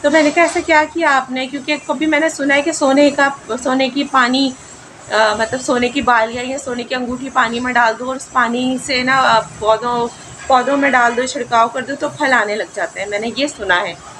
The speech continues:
और बाकी ये, अ, मैंने पहली दफ़ा ये सुना कि इन्होंने एक शरीफे की शादी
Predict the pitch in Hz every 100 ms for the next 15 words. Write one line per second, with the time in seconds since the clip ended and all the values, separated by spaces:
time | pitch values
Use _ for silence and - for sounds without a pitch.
0 | - - - - - - - - - -
1 | 269 285 269 330 339 330 311 - 269 262
2 | 262 277 226 - 254 247 262 254 302 311
3 | 254 262 - - 247 285 320 320 311 302
4 | 269 262 269 294 269 277 285 - 247 247
5 | - - 233 240 294 277 294 285 262 -
6 | 247 214 240